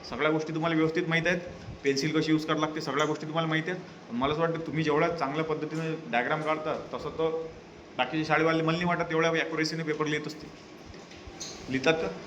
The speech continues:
तुम्ही पहा, विचारा सर आपापल्या मित्रांनी की एवढ्या ॲक्युरसीने दाखवा ना पेपर लिहून. आम्ही स्वतःच ॲनालिसिस करतो, नाही एवढे डायग्राम आपले पोरं जे आहेत नववीतले, दहावीतले, अकरावी, बारावीचे पोरं फाईट देतात. Even ग्रॅज्युएशनचे त्याचे एवढे ॲक्युरेट पेपर नसतात,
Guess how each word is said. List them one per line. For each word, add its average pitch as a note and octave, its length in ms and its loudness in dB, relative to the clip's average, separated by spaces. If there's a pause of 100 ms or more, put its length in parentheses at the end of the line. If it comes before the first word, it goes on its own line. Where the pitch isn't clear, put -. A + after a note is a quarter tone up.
(140)
तुम्ही C#3 160 -2
पहा, G3 240 6
विचारा F3+ 260 4
सर E3 100 0
आपापल्या D3 400 2
मित्रांनी C3+ 320 0 (260)
की C#3 140 4
एवढ्या C3+ 240 10
ॲक्युरसीने C#3+ 460 4
दाखवा F3 240 6
ना E3 80 4
पेपर D3+ 260 4
लिहून. C3+ 180 0 (120)
आम्ही D3+ 200 6
स्वतःच F3+ 320 4
ॲनालिसिस D#3+ 460 6
करतो, D3+ 220 2
नाही E3 160 6 (240)
एवढे C#3 240 6
डायग्राम C3+ 400 6 (440)
आपले D3 260 4
पोरं D#3+ 340 6
जे C#3 100 6
आहेत C#3+ 140 6
नववीतले, C#3+ 520 0
दहावीतले, C3+ 380 0
अकरावी, C3 280 0
बारावीचे C3+ 320 2
पोरं D3 360 -2
फाईट B2+ 180 4
देतात. G#2 340 -4
Even C3+ 200 2
ग्रॅज्युएशनचे C3 600 2 (360)
त्याचे C#3+ 240 4
एवढे D3+ 200 8
ॲक्युरेट C3+ 240 2
पेपर C3+ 240 0
नसतात, B2 280 -4